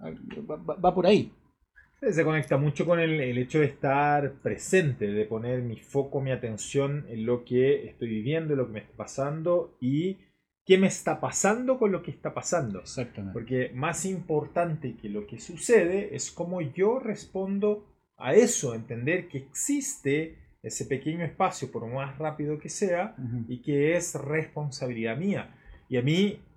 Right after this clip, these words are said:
Speaker 2: me conecta mucho, Lau, lo que tú estabas planteando recién, justamente con las dos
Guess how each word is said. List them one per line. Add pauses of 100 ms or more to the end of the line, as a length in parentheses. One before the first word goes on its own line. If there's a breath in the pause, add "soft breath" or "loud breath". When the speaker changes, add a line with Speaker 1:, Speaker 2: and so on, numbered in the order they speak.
Speaker 2:
me
conecta
mucho,
Lau,
lo
que
tú
estabas
planteando
recién,
justamente
con
las
dos